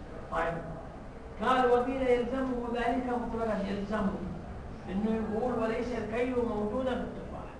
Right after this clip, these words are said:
قال: "ليفيد انتفاء الحكم عن الفرع الذي هو المقصود". وقيل تفصيل، يلزمه إن صرح بالفرق بين، إن صرح بالفرق بين الأصل والفرع في الحكم.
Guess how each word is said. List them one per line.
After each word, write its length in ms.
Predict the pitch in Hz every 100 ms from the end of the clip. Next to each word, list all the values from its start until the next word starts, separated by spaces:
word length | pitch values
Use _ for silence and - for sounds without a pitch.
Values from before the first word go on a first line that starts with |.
| - - - - - - - 196
قال: 220 | 240 262 240
"ليفيد 460 | 240 247 262 269 247
انتفاء 600 | 220 208 214 254 254 220
الحكم 420 | 240 269 262 233
عن 60 | 208
الفرع 440 | 208 208 262 247
الذي 280 | 220 233 240
هو 100 | 247 208
المقصود". 420 | 190 - 180 160 - - - - - - - - - 208
وقيل 440 | 262 262 - - - -
تفصيل، 440 | 269 269 - 202 -
يلزمه 840 | 247 285 269 320 320 330 339 370 -
إن 140 | 269 277
صرح 760 | 285 285 330 - 320 339 - 269
بالفرق 420 | 269 254 240 214 196 - - -
بين، 300 | 269 277 262
إن 200 | 262 285
صرح 420 | 269 269 294 294
بالفرق 360 | 262 - - - -
بين 300 | - - 247
الأصل 280 | - 277 254
والفرع 440 | 247 311 294 -
في 60 | 220
الحكم. 420 | - - -